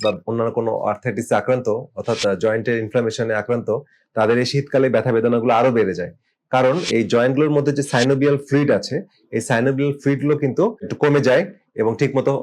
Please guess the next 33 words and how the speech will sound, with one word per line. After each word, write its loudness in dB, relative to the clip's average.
লুব্রিকেশন 0
বা 2
ফাংশনগুলো 0
করতে 0
পারে 0
না, -8
যে 0
কারণে 2
এই 0
শীতকালে 0
তাদের, 2
আহ, -2
ব্যথা 0
বেদনাগুলো 2
অনেক 0
বেশি -4
বেড়ে 0
যায়। -12
এছাড়া 0
শীতকালে 2
যেটা 0
হয় 0
সেটা 0
হচ্ছে -2
ভিটামিন 0
ডি 2
এর 0
ঘাটতি, -8
অর্থাৎ -4
শীতকালে 0
রোদের 2
তাপটা 0
কম 0